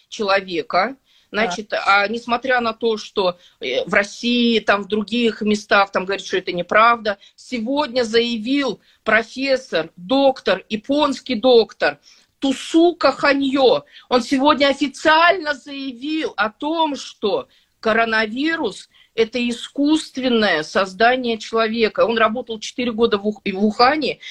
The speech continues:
Speaker 1: и, э, и что вот этот коронавирус, он неестественный. И он говорит: «Пусть меня лишат Нобелевской премии после смерти или до смерти,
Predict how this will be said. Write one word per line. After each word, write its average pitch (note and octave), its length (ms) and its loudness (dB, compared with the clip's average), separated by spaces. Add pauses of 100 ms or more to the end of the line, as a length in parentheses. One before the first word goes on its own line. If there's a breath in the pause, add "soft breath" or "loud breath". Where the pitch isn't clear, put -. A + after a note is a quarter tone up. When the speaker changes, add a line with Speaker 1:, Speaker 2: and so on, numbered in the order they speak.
(180 loud breath)
Speaker 1:
и, G#3+ 220 4
э, G3+ 420 4 (160)
и A3 80 -8
что A#3+ 200 -2
вот A#3 180 -2
этот A#3+ 220 -2
коронавирус, A3+ 800 -2
он A3 220 -2
неестественный. G#3+ 1300 0 (140 loud breath)
И A3+ 80 6
он A#3+ 100 4
говорит: C4+ 320 -6
«Пусть F#4 260 -2
меня D#4+ 320 2
лишат D#4 420 -2 (200)
Нобелевской D4 880 0
премии C4 800 -2 (340)
после B3 400 2
смерти G#3 500 -2
или G3 140 -2
до G#3+ 120 2
смерти, G#3 680 0